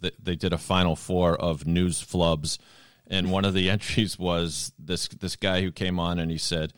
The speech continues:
he's clearly reading from a teleprompter. He says, "Well, according to a recent study, you should check your panties because there might be some rice in there that," he, and then he <laughs> stops and he goes, "Wait a minute. I think that was supposed to say pantries." <laughs> And so,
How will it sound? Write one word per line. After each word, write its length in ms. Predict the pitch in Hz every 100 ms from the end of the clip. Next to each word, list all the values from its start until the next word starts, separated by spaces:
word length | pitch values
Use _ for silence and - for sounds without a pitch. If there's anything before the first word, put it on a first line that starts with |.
| - - _ -
he's 220 | 101 -
clearly 400 | - 135 127 104
reading 280 | 92 98 92
from 120 | 95
a 40 |
teleprompter. 600 | 90 113 107 101 90 - 90
He 60 |
says, 340 | - 95 85 - _ _ _ _ _ _
"Well, 160 | 147 151
according 300 | 131 190 208
to 100 | 139
a 40 |
recent 340 | 123 131 127 110
study, 340 | - 139 117
you 220 | 95 131
should 320 | 135 123 104
check 320 | - 156 151 -
your 80 | 202
panties 600 | - 165 180 80 71 -
because 480 | 85 - 101 85
there 160 | 85 101
might 240 | 117 139
be 100 | - 123
some 260 | - 98
rice 360 | 95 127 151 -
in 180 | 107 95
there 200 | 98 92
that," 160 | 98
he, 80 | 92 95
and 120 | 101
then 80 | 113
he 60 | 127
<laughs> 140 | -
stops 280 | - 190 165
and 80 | -
he 60 |
goes, 220 | - 113 107
"Wait 200 | 104 101
a 40 |
minute. 240 | 90 85 - - - -
I 60 |
think 180 | - 117
that 120 | 110
was 100 | 98
supposed 240 | - 95 -
to 60 |
say 180 | 90 92
pantries." 680 | 85 101 98 - 90 82 -
<laughs> 40 | -
And 200 | 135 143
so, 380 | - - 143